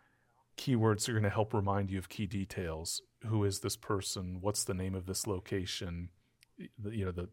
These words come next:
the spelling, et cetera, whatever the case might be, depending on the nature of your photography.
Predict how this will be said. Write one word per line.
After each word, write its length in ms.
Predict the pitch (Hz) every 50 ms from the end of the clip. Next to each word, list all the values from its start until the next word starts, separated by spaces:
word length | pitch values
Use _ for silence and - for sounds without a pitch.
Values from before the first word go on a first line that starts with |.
| -
the 100 | - 101
spelling, 420 | - - - - 101 95 92 92 92
et 120 | 87 -
cetera, 180 | - 110 98 113
whatever 240 | 143 156 143 127 117
the 80 | 107
case 240 | 101 - 113 104 -
might 120 | - 95
be, 100 | 101 107
depending 320 | 92 - - - 98 95 95
on 200 | 92 90 95 104 -
the 60 | -
nature 280 | 101 95 95 95 - -
of 60 | 107
your 80 | 104 92
photography. 560 | - - - 104 107 110 110 - - 95